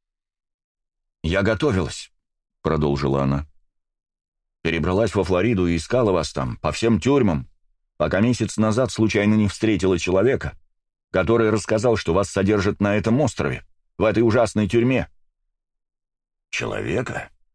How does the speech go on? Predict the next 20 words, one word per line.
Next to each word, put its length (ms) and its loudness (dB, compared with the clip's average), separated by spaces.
Как 200 -6
же 120 -6
его 320 0
звали?» — 520 -2
удивленно 520 2
спросил 440 -4
Хулио. 500 -2
Он 200 2
не 100 2
назвал 360 0
своего 360 0
имени, 380 -4
но 180 0
его 280 4
левую 440 2
щеку 480 0
прорезал 540 0
глубокий 480 2
шрам. 460 -4
«О, 600 0